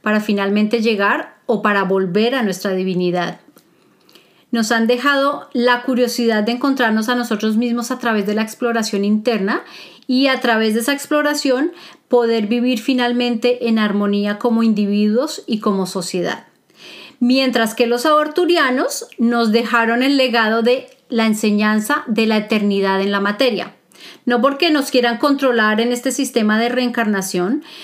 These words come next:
sino para mostrarnos las facultades de la materia. Recuerda que los Elohim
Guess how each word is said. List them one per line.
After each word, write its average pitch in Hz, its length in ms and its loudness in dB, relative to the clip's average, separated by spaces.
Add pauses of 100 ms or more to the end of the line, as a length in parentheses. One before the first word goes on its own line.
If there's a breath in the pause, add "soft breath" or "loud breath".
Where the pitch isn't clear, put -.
(120)
sino 262 380 0
para 254 200 4
mostrarnos 247 640 0
las 294 200 -2
facultades 220 800 0
de 220 100 0
la 214 120 0
materia. 202 680 0 (440 loud breath)
Recuerda 233 460 0
que 330 100 0
los 294 220 0
Elohim 247 640 0